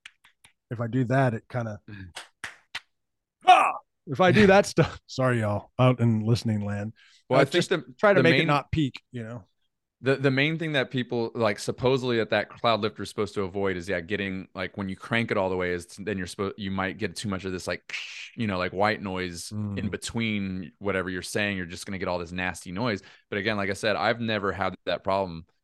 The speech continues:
Speaker 2: So,
Speaker 1: Yeah, you
Speaker 2: and
Speaker 1: sound
Speaker 2: you're saying
Speaker 1: fantastic. I, I mean, I, I hear you and only you. Like,
Speaker 2: Yeah.
Speaker 1: and you
Speaker 2: So
Speaker 1: sound
Speaker 2: I don't
Speaker 1: great
Speaker 2: think
Speaker 1: whether
Speaker 2: it's,
Speaker 1: you're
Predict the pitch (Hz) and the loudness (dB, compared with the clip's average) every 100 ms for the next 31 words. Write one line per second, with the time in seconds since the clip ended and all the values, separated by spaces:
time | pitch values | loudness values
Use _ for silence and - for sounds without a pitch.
0 | _ - - 135 127 156 165 214 175 - | _ -8 2 2 6 4 6 6 6 6
1 | 139 120 123 143 - 95 - - 123 127 | 2 2 0 -2 -4 -12 -10 -2 0 2
2 | 131 120 - 127 127 - 123 127 143 117 | 0 0 0 2 2 0 0 2 2 2
3 | 101 131 147 117 104 113 107 101 90 80 | 2 2 2 -2 -6 -4 -4 -6 -12 -18
4 | - _ _ - 90 87 82 80 76 113 | -20 _ _ -18 -16 -10 -8 -8 -8 -8
5 | 107 - 117 151 139 - 180 131 139 127 | -10 -8 -6 0 2 4 2 2 0 -2
6 | 120 117 | -4 -14